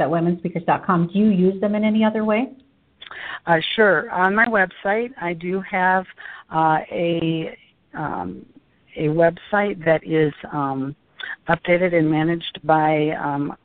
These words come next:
Speaker 2: uh, a, a service provider, and, um, I will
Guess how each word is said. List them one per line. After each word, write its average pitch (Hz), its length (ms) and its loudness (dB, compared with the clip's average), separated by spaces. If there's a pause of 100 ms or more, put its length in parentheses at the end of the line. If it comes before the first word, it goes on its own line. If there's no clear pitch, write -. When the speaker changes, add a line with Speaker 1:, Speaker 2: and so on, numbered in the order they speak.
(280)
Speaker 2:
uh, - 200 -10 (160)
a, 76 160 -2 (280)
a 151 160 -4
service 165 320 2
provider, 160 520 2 (460)
and, 156 540 4
um, 151 640 -2
I 165 180 2
will 165 360 2